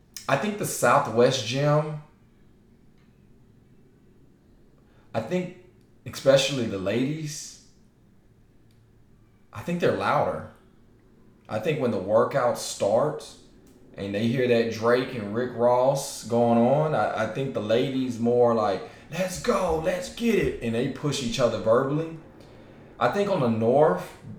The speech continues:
there's less talking, but you see the work and you hear the sounds of the bumper plates hitting the ground.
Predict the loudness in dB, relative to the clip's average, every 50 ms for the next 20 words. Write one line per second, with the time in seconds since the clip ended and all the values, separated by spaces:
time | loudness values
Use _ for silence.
0 | -20 -20 -20 -20 -20 -20 -20 -6 -2 0 0 2 0 0 -2 0 2 2 4 2
1 | 2 -2 -6 -8 -10 -6 0 4 4 4 4 2 0 -2 -2 -2 -4 -4 -8 -16
2 | -20 -20 -20 -20 -20 -20 -20 -20 -20 -20 -20 -20 -20 -8 -2 0 2 2 4 2
3 | 2 0 0 0 0 0 -2 0 4 4 6 6 4 2 -2 -4 -4 -4 -2 -4
4 | -2 -2 -2 -2 -2 -2 -4 -8 -6 -4 -2 0 0 0 0 -2 -2 -2 -4 -4
5 | -6 -6 -2 -2 -2 0 -2 -6 -8 -6 -4 -4 -4 -4 -6 -8 -8 -8 -10 -10
6 | -10 -8 -8 -8 -8 -8 -10 -12 -16